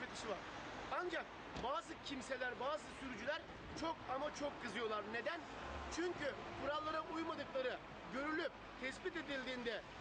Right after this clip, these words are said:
kendilerine ceza yazılıp adreslerine geldiğinde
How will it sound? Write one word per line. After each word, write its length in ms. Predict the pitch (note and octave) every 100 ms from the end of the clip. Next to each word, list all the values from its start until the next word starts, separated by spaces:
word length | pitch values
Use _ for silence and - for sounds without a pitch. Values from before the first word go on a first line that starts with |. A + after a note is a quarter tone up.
| - -
kendilerine 440 | C#4+ D#4 D#4+ D4
ceza 300 | D4+ D#4 E4
yazılıp 280 | D#4 C4 B3 - A#3+
adreslerine 560 | C#4 D#4+ C#4 D4+ D4
geldiğinde 560 | C4+ E4 E4 C#4+ C#4+